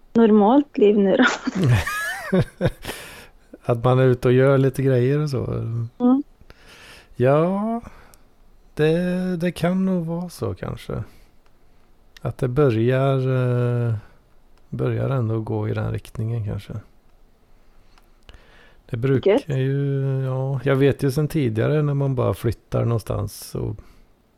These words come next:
Speaker 2: ja, startar om, eh, all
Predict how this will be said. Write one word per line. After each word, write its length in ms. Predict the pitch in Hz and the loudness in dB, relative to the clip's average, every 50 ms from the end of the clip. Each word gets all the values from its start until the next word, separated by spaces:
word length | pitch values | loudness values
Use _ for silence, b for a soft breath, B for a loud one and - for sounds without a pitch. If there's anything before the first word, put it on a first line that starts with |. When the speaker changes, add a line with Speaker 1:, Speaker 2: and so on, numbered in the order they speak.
| _ _ _ | _ _ _
Speaker 2:
ja, 200 | - - - - - _ _ _ _ _ _ _ | -12 -12 -12 -12 -16 _ _ _ _ _ _ _
startar 500 | - - - - 110 101 95 - 104 101 98 | -20 -14 -6 -4 -2 -2 -2 -2 -2 -2 -2
om, 320 | 98 104 107 104 101 95 b b b b b _ _ _ _ _ _ _ _ _ _ _ _ _ _ _ _ | -2 -2 -4 -4 -6 -8 b b b b b _ _ _ _ _ _ _ _ _ _ _ _ _ _ _ _
eh, 500 | - - - - - - - - - - - | -12 -12 -10 -10 -10 -10 -10 -10 -10 -10 -10
all 340 | - - - 110 110 104 95 | -6 -4 -4 -4 -4 -4 -6